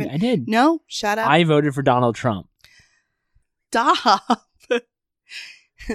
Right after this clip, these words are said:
Speaker 1: Stop. <laughs> Would you like, uh, her closing statement?
Speaker 2: Absolutely.
Speaker 1: "I can't control what other people think of me. All I can do is move forward and put out new content and be true to myself."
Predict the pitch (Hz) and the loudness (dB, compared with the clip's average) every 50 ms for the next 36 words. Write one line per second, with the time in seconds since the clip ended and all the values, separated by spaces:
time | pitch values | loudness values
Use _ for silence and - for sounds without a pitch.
0 | - - - - - - - 226 214 196 190 - _ 220 220 226 226 - _ _ | -10 -10 -14 -16 -12 -4 0 2 2 2 0 -2 _ -12 -12 -12 -12 -12 _ _
1 | _ _ _ _ _ _ _ - 202 - - 247 214 240 233 190 - 175 202 220 | _ _ _ _ _ _ _ -12 -12 -6 -4 -4 -4 -4 -6 -8 -8 -8 -6 -6
2 | 220 220 226 226 226 208 202 202 202 208 - - - - - - 214 202 214 202 | -6 -6 -8 -10 -8 -8 -8 -8 -8 -10 -12 -10 -8 -8 -8 -10 -12 -12 -14 -14
3 | 196 _ 208 190 180 185 190 180 185 196 160 143 143 - 175 - 127 - 127 123 | -12 _ -10 -10 -10 -10 -10 -12 -10 -2 0 0 0 0 -2 -6 -6 -8 -8 -10
4 | 120 120 120 120 127 _ _ _ - - - _ _ - 311 330 - - 381 381 | -12 -14 -16 -18 -20 _ _ _ -20 -20 -20 _ _ 0 0 0 0 0 0 0
5 | 381 359 - 359 349 330 - 320 269 262 254 247 233 226 220 226 226 - 247 220 | 0 0 -2 -2 -2 0 2 0 2 2 0 2 0 0 0 -2 -4 -4 -6 -4
6 | 220 214 214 226 208 190 185 202 180 185 180 170 170 175 - _ - _ _ _ | -4 -6 -6 -6 -8 -8 -6 -8 -8 -6 -6 -8 -8 -8 -14 _ -20 _ _ _
7 | _ - 233 240 240 240 - 202 226 240 262 - 269 254 214 214 190 185 185 196 | _ -2 0 0 0 0 0 2 0 0 2 0 -2 -2 0 -2 -4 -4 -4 -8
8 | 208 214 226 269 311 359 370 - - 254 226 220 220 214 202 208 - - 233 214 | -8 -4 0 0 0 0 0 0 0 0 0 0 -2 -4 -6 -6 -4 -2 0 2
9 | 196 180 185 202 214 233 262 254 - 240 196 190 196 185 - 185 180 180 - 175 | 0 0 0 -4 -6 -6 -6 -6 -6 -8 -8 -8 -8 -6 -6 -6 -6 -4 -6 -8
10 | 175 180 185 180 185 - - 254 254 269 285 285 - 285 247 233 220 226 233 - | -6 -6 -6 -10 -10 -10 -10 -8 -8 -8 -8 -8 -8 -8 -8 -8 -10 -12 -14 -14
11 | - - - - - _ _ _ | -14 -16 -16 -16 -20 _ _ _